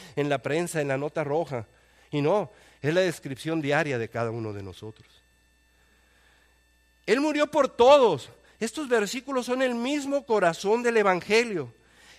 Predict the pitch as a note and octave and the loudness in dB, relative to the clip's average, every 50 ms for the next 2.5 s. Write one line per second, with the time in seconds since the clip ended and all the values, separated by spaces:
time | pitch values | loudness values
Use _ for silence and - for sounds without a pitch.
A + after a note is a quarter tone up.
0 | _ _ - - A3 B3 C#4 D4 C4+ - - - D4 C#4+ C#4 A#3+ G3 F#3 E3+ F3 | _ _ -6 -4 -2 -2 0 -2 -4 -6 -4 -2 -2 0 2 2 2 2 0 0
1 | F3+ F3+ F#3 G#3+ A3+ - - A#3+ A3 G#3+ G3 F3+ - D#3+ E3 D3+ - - D#3+ C#3+ | -2 0 0 0 0 0 -2 -4 -2 -2 -4 -4 -6 -10 -12 -10 -8 -8 -8 -6
2 | - D#3+ F#3 A3 A3 G3 D#3 C3 - - | -6 -6 -6 -6 -6 -8 -10 -12 -16 -20